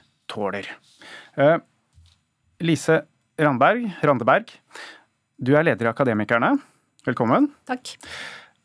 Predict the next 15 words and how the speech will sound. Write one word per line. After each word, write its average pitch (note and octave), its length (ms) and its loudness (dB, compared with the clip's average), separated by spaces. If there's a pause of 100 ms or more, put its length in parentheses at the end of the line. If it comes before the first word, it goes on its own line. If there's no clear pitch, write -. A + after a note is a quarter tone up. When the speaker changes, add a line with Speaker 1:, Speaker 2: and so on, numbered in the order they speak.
(320)
Speaker 1:
Raskest - 800 -4
voksende D#3+ 480 -2
hovedsammenslutning, A2+ 840 0 (680)
som - 220 -6
Speaker 2:
Ja. B2+ 160 -2
Speaker 1:
det B2+ 100 -2
så C3+ 80 -2
fint B2 240 -2
heter. D#3 320 2 (800)
Eh, E3 140 2 (260)
dere C#3+ 220 2
organiserer B2+ 500 2
personer, A2+ 560 -2 (240)
eh, A#2+ 160 0
folk, C#3 400 -4